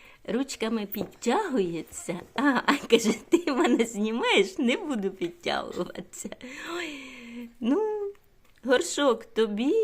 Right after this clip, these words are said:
біда буде. Ой, і земельку ми трогаємо. Та? От, і він йому не дає спокою.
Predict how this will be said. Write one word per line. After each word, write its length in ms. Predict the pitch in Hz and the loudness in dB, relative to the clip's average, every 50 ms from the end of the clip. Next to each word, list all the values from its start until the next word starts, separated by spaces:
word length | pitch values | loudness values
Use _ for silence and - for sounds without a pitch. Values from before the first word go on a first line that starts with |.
| 427 415 415 415 427 - - _ - - - | 2 2 0 -2 -4 -8 -14 _ -20 -20 -12
біда 640 | - 190 196 247 233 185 175 196 190 214 220 220 214 | -6 -2 0 0 0 2 2 2 2 2 2 2 0
буде. 500 | 190 185 180 185 185 175 180 175 165 - - - | 0 -2 -4 -4 -4 -4 -4 -4 -4 -4 -6 -8
Ой, 260 | - 185 214 214 190 - | -8 -6 -6 -6 -6 -6
і 160 | - 214 220 208 | -4 -2 -2 0
земельку 720 | 208 226 233 226 233 240 240 226 220 208 208 - 196 196 | 4 4 4 4 4 2 0 0 -2 -4 -4 -2 -2 0
ми 200 | 196 202 196 180 | 0 0 -2 -4
трогаємо. 1000 | 175 - - 196 190 214 254 294 427 392 294 277 208 190 185 180 165 165 - - 269 - - _ _ _ _ _ _ _ _ _ _ - - | -4 -6 -8 -4 0 2 2 2 2 0 0 0 -2 0 0 -2 -2 -4 -6 -8 -12 -16 -18 _ _ _ _ _ _ _ _ _ _ -10 -4
Та? 220 | - 285 330 381 453 539 554 554 - - _ _ _ _ - - - _ - - - - - - - _ _ _ - - _ _ _ _ _ _ - | 0 2 2 2 2 0 -4 -8 -12 -20 _ _ _ _ -20 -20 -20 _ -20 -20 -20 -20 -20 -20 -20 _ _ _ -20 -20 _ _ _ _ _ _ -12
От, 180 | - 214 226 226 - - - - | -10 -10 -10 -12 -14 -20 -16 -10
і 180 | - 208 226 233 | -6 -2 -2 -2
він 340 | 208 254 294 330 330 320 285 | 0 0 0 0 0 2 2
йому 240 | 285 285 277 285 285 | 2 2 2 2 2
не 180 | 277 269 254 | 2 2 2
дає 320 | 233 208 240 233 233 247 254 | 2 2 2 2 2 0 -2
спокою. 840 | - - - - - 165 165 - - 180 175 175 170 170 180 202 | -4 -8 -14 -10 -10 -10 -10 -10 -8 -8 -4 -4 -4 -4 -4 -6